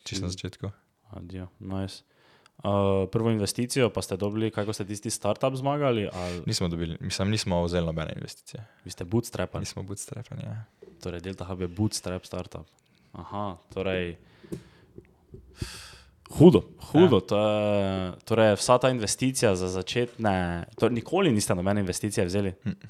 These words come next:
Speaker 2: Aha, torej je vse, prvi bulk order, vse šel z vaših žepov?
Speaker 1: Ja, ja, v t-, teoreti-, mislim, tak je bil plan. Sam smo toliko dobro preselali oziroma toliko smo veliko delali na temu, da smo prodajali že prototipe pa hodili na sestanke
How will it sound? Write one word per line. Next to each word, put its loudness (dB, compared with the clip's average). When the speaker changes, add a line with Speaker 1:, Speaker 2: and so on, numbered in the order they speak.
Speaker 2:
Aha, 2
torej 4
je 2
vse, 8
prvi 10
bulk 8
order, 10
vse 4
šel 2
z -2
vaših -2
žepov? -2
Speaker 1:
Ja, 12
ja, 12
v -6
t-, -10
teoreti-, 12
mislim, 6
tak 12
je 4
bil 8
plan. 10
Sam 6
smo 2
toliko 4
dobro 12
preselali 8
oziroma 6
toliko 2
smo 4
veliko 4
delali 8
na 6
temu, 4
da -2
smo 0
prodajali 8
že -2
prototipe 4
pa 4
hodili 2
na 4
sestanke 2